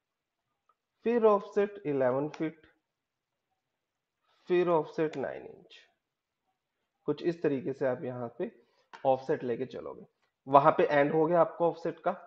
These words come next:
अब आप vertical वाले offset ले सकते हो, आप सारे भी एक साथ ले सकते हो, वरना एक दो बना के आप फिर उसके further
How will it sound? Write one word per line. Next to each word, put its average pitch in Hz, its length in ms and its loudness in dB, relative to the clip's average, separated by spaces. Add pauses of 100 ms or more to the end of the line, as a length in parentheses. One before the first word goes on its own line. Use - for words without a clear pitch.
(120)
अब 208 160 4
आप 202 240 6
vertical 139 500 -2
वाले 123 220 0
offset 123 340 -6
ले 120 140 -8
सकते - 320 -16
हो, 131 140 -8 (320)
आप 202 140 -2
सारे 156 460 6
भी 196 180 2
एक 180 140 2
साथ 170 200 0
ले 160 140 0
सकते 156 280 -4
हो, 185 60 -4
वरना 180 220 -2 (100)
एक 147 240 -4
दो 180 140 0
बना 139 260 0
के 156 180 -8
आप 175 340 -6
फिर 214 160 -4
उसके 165 340 -10
further 160 540 -2